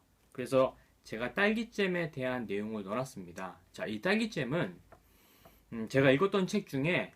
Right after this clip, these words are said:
이런 책이 있습니다. 자, 이 책에 보면 저자가 딸기잼으로 어떻게 대박이 났는지에 대한 설명이 나와 있고요. 어, 독자들로 하여금 여러분들도 할 수 있습니다를 알려주는 내용이에요.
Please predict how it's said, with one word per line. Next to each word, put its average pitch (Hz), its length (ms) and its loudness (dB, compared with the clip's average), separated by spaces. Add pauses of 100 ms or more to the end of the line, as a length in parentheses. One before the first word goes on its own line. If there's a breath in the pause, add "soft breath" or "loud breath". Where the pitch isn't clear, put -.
이런 214 260 4
책이 202 200 0
있습니다. 92 500 -6 (200)
자, 110 160 -4
이 156 180 2
책에 220 380 -2
보면 135 420 -2 (840 soft breath)
저자가 170 720 4
딸기잼으로 180 880 2
어떻게 147 540 -4
대박이 131 440 2
났는지에 120 540 -2
대한 101 200 -6
설명이 160 340 -4
나와 107 300 -2
있고요. 113 440 -2
어, 101 300 -8
독자들로 185 540 6
하여금 175 580 4
여러분들도 156 560 2
할 185 120 -2
수 180 160 -8
있습니다를 151 840 2
알려주는 131 680 -2
내용이에요. 110 760 -4